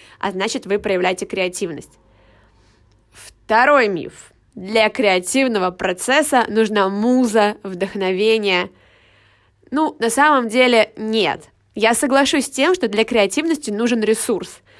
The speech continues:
То есть, если ты уставший, выгоревший или горящий в огню дедлайна, то вряд ли ты разродишься на какую-то мегаинновационную идею. На самом деле, я себя ловлю часто на том, что я очень часто заканчиваю какие-то проекты под дедлайн.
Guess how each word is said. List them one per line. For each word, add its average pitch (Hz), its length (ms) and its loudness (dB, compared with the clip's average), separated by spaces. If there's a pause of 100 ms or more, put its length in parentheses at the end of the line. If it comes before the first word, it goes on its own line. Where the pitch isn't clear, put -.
(180)
То - 60 -4
есть, 226 100 -2
если 247 140 -4
ты 285 140 0
уставший, 240 920 0 (280)
выгоревший 208 920 0
или 208 280 -2
горящий 226 560 0
в 185 60 -10
огню 208 220 -4
дедлайна, 262 640 0 (280)
то 262 240 2
вряд 202 400 2
ли 294 100 -2
ты 233 200 2
разродишься 208 640 -2
на 208 140 -2
какую-то 208 420 -2
мегаинновационную 196 1000 -2
идею. 175 360 -2 (520)
На 208 80 0
самом 277 340 2
деле, 294 380 4
я 226 260 2
себя 240 360 2
ловлю 196 280 0
часто 214 320 -2
на 220 80 0
том, 381 240 2
что - 140 -2
я 247 240 4
очень 226 240 0
часто 277 280 0
заканчиваю 247 540 -2
какие-то 240 260 -4
проекты 220 360 -2
под 202 220 -4
дедлайн. 208 500 0